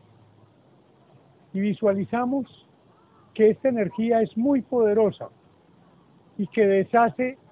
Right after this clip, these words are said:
totalmente la violencia entre los humanos y la violencia de los humanos hacia la naturaleza y hacia la tierra.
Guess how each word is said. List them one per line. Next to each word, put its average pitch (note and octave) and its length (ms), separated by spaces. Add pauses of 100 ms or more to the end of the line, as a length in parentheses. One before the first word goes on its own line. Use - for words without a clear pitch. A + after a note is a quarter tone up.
totalmente A#3 760
la G#3+ 100
violencia G3 640
entre G3+ 240
los F#3 220
humanos F3 400 (1500)
y F#3+ 80
la F#3+ 100
violencia G3 540
de A3+ 80
los G#3 180
humanos G#3 640 (440)
hacia F#3+ 300
la F#3+ 140
naturaleza F#3+ 720
y G#3 60
hacia F3+ 240
la D#3 100
tierra. C#3+ 400